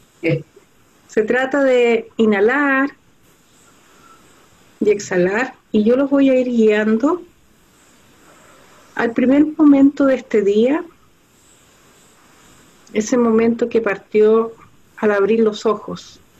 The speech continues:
Speaker 2: Que traten de volver a ese momento,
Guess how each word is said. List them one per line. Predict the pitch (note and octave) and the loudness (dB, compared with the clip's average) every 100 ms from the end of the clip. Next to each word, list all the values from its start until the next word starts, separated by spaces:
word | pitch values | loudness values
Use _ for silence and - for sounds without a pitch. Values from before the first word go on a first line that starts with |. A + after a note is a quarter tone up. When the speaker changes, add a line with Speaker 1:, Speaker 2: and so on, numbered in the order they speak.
| _ _ _ _ _ _ _ _ _ _ _ _ _ _ _ _ _ _ _ _ _ _ _ _ _ _ _ _ _ _ _ _ _ _ _ - _ - - | _ _ _ _ _ _ _ _ _ _ _ _ _ _ _ _ _ _ _ _ _ _ _ _ _ _ _ _ _ _ _ _ _ _ _ -20 _ -20 -16
Speaker 2:
Que | - | -10
traten | A#3 C4 C#4 D4+ C#4+ | -4 -2 2 4 4
de | C4 B3+ | 4 2
volver | A#3+ A#3 A3+ C4+ | 2 2 2 0
a | C#4+ | 2
ese | C#4+ - | 0 0
momento, | B3 A3+ A3+ C#4 C#4+ - E4 | 0 2 2 4 2 0 -4